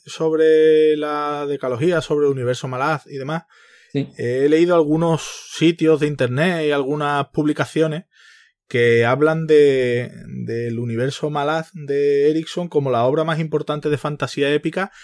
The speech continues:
Speaker 1: desde las crónicas de Thomas Covenant de Donaldson. O sea que también la ponen como, como muy,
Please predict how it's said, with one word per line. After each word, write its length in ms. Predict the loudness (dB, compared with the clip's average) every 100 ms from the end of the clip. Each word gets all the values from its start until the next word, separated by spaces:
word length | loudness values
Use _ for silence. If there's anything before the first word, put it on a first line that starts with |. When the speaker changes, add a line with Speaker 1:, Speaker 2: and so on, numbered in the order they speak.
| -20 _
Speaker 1:
desde 300 | -4 -2 -2
las 140 | -4
crónicas 500 | -4 -4 -4 -4 -2
de 100 | -2
Thomas 340 | 0 -2 -2 -4
Covenant 540 | -2 -2 -2 -6 -10 _
de 240 | -4 -2
Donaldson. 640 | 0 0 0 -4 -8 -10 -10
O 40 |
sea 180 | -10 -8
que 180 | -8 -10
también 420 | -10 -8 -4 -4
la 140 | -2
ponen 240 | -4 -4 -2
como, 240 | -2 -2
como 180 | -6 -6
muy, 680 | -8 -8 -8 -8 -10 -12